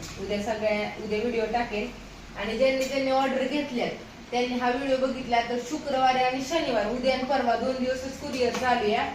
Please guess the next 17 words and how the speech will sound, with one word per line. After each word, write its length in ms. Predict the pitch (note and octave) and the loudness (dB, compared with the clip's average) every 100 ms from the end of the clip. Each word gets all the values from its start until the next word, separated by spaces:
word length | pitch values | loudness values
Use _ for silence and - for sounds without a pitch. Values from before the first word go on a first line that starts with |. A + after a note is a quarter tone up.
| - - - - - | -10 -16 -16 -16 -8
तुमच्या 260 | C#4+ C#4+ | -2 4
ऑर्डर 300 | C#4 C#4 C4+ | 6 4 2
पोचल्यात 560 | - D#4 E4 - D4 C#4+ | 2 4 4 2 -2 0
का 80 | C#4 | 0
नाही 340 | D4+ C#4+ A#3 | 0 0 -2
फक्त 220 | - - | -4 -4
मला 300 | D4 C#4 C#4 | 0 2 2
सांगायचं 460 | D#4+ D#4 C4 B3 B3 | 2 0 0 0 -2
की 120 | A#3+ | 0
अस्मिताताई 560 | A#3+ B3 B3 - A#3+ A3 | 0 0 -2 0 4 6
आलीये 340 | A#3 B3 A#3+ | 4 4 2
म्हणून, 320 | A3+ A#3 D4 - - - - B3 | 2 -2 -4 -8 -14 -18 -14 -6
किंवा 180 | B3+ | -2
ज्याची 280 | B3 C4+ C4+ | 0 -2 -4
पोचली 380 | C4+ D4+ C4 C4+ | -6 -6 -4 -2
नाही 180 | B3+ A#3+ | -2 -2
त्याची 440 | - C#4+ B3+ B3 | -4 -4 -6 -6